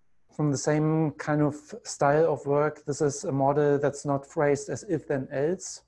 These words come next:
but as kind of a checklist. And then you assi-, assign points, positive or negative points to each thing, then you get the score.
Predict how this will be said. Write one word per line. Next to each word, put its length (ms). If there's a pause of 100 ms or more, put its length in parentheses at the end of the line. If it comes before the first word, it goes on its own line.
but 80
as 180
kind 220
of 80
a 40
checklist. 680 (760)
And 100
then 140
you 100
assi-, 460 (120)
assign 400
points, 720 (140)
positive 480
or 80
negative 560
points 380
to 80
each 220
thing, 380
then 140
you 100
get 200
the 80
score. 580